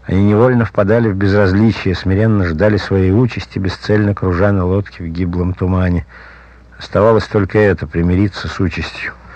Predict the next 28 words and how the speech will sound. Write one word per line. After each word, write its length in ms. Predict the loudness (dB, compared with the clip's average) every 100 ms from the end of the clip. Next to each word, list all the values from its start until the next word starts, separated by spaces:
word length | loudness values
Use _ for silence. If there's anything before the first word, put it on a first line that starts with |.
| -18 -18 -18 -20 -20 -4
Туман 300 | 2 4 4
все 200 | 2 2
больше 340 | 4 2 2
угнетал 560 | 2 2 0 2 2 2
и 40 |
подавлял 540 | 0 0 2 2 2 2
их 180 | 0
волю. 380 | 2 2 2 0 -4 -16 -20 -20 -20 -20 -8
Лишь 260 | -4 -2
раз, 300 | 2 2 2
крепко 480 | 0 0 0 -2 -4
выругавшись, 880 | 0 2 2 2 0 0 -2 -4 -12 -18 -20 -20 -10
Молгун 480 | 0 2 4 4 2
проговорил 500 | 2 2 4 4 2
с 80 | 0
дрожью 540 | 2 2 2 2 2
и 40 | 2
ненавистью 600 | 2 2 0 -2 -2 0
в 60 |
голосе: 440 | 2 2 2 0 -4
«Пусть 240 | -2 -2
бы 200 | 0 0
исчез 380 | -2 -4 -6 -6
туман, 480 | -4 -2 0 0 0
и 60 | -2
я 100 | -2
готов 380 | -2 -4 -6
умереть. 560 | -4 -2 0 -2 -6